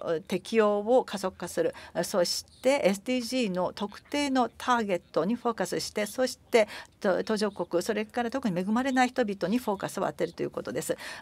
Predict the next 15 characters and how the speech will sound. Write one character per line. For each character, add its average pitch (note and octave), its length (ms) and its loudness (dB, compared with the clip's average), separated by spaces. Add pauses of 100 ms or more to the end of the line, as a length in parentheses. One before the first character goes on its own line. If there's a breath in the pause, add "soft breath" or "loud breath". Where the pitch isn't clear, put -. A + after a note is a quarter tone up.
(160)
そ G#3+ 100 -2
れ G3 80 -2
か G3+ 220 -4
ら、 A3+ 240 4 (340 loud breath)
え E3+ 160 0
ー、 E3+ 80 -2
平 G#3 180 6
等 G3 160 2
性、 F#3 260 0
そ B3+ 180 2
し - 180 -8
て C4 160 0
包 G#3 240 0
摂 B3 260 -4
性 - 440 2